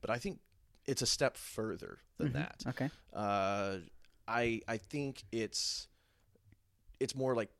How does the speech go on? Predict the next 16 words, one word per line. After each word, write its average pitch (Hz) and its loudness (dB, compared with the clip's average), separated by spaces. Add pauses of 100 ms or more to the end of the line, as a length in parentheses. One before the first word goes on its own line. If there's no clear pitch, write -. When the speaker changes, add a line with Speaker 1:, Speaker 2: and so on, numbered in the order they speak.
Speaker 1:
just, 113 -2 (1300)
I - -20 (340)
won't 123 -4
say, 131 4
yeah, 113 4
courageous, 123 2
but, 113 4
like, 110 0 (120)
I 110 2
just, 110 0
you're, 127 4
you're 131 4 (400)
really 139 6 (180)
ready 110 4 (120)
to 113 0
take - 0